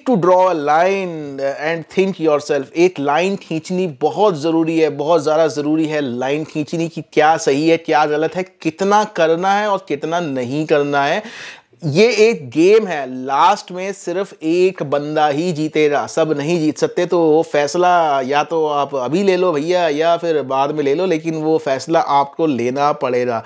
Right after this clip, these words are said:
तो मुझे लग रहा है कुछ-कुछ ये काम्या पंजाबी का जो ट्वीट आया है, काम्या शलभ डैंग, इनका जो ट्वीट जो आया है, काफ़ी हद तक ये सपोर्टिंग ही लग रहा है मुझे उमर रियाज के लिए,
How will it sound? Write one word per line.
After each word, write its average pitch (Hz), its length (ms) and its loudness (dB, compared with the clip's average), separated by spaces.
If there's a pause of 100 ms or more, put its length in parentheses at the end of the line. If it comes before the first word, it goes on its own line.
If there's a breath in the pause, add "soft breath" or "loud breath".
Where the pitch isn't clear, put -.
(340 loud breath)
तो 240 80 6
मुझे 196 320 4
लग 247 140 4
रहा 240 140 6
है 247 160 4
कुछ-कुछ 240 420 -8
ये 220 220 4
काम्या 185 640 2
पंजाबी 160 420 0
का 180 80 -2
जो 175 120 -4
ट्वीट 170 460 -4
आया 139 240 -2
है, 139 120 -2
काम्या 160 800 0
शलभ 156 440 0
डैंग, 135 480 -2
इनका 139 240 -8
जो 151 100 -4
ट्वीट 170 460 -4
जो 160 160 2
आया 147 240 2
है, 160 140 0
काफ़ी 160 400 -2
हद 160 120 -2
तक 170 280 0
ये 160 360 0
सपोर्टिंग 165 800 0
ही 175 260 -2
लग 160 160 4
रहा 147 180 2
है 151 140 -2
मुझे 139 200 0
उमर 147 300 0
रियाज 135 460 2
के 151 140 0
लिए, 139 280 -2